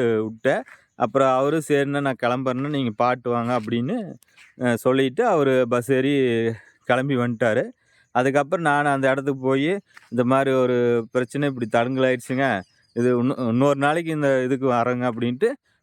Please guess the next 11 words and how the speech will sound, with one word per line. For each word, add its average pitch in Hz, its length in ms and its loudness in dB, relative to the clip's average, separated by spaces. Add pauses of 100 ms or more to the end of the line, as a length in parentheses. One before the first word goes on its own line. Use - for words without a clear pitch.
நானும் 131 280 2
அவங்ககிட்ட 123 380 -2
பேசிட்டு 123 480 -2
சொல்லிட்டு 120 520 -2 (280)
நானும் 127 400 0 (280)
கிளம்பி, 123 380 -2 (500)
அஹ், 120 200 0
வீட்டுக்கு 127 360 0
வந்துட்டுங்க. 120 420 0
இதுதான் 139 400 0
நடந்துச்சு. 135 500 0